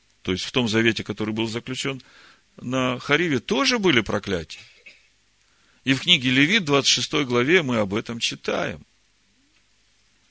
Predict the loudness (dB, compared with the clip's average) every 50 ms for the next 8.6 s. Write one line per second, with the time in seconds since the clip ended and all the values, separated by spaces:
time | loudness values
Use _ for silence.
0 | _ _ -6 -4 -2 -2 -2 -2 -2 -2 -2 -2 -4 -4 -4 -4 -4 -2 -2 -2
1 | -2 -2 -4 -6 -8 -6 -4 -4 -2 0 0 0 -2 -2 -8 -12 -14 _ _ _
2 | _ _ _ _ _ _ _ _ _ _ _ _ _ _ _ _ _ _ _ _
3 | _ _ _ _ _ _ _ _ _ _ _ _ _ _ _ _ _ _ _ _
4 | -6 -4 -2 -2 0 0 0 -2 -2 -2 0 0 0 2 0 -2 -2 -4 -4 -4
5 | -4 -4 -2 -2 -2 -2 -2 -2 -4 -4 -4 -4 -2 -2 -2 -4 -4 -6 -6 -6
6 | -6 -8 -8 -10 -10 -6 -4 -4 -4 -4 -8 _ _ _ _ _ _ _ _ _
7 | _ _ _ _ _ _ _ -8 -4 -2 -2 0 2 2 2 2 2 0 -2 -2
8 | -2 -2 0 0 0 -2 -4 -6 -6 -6 -6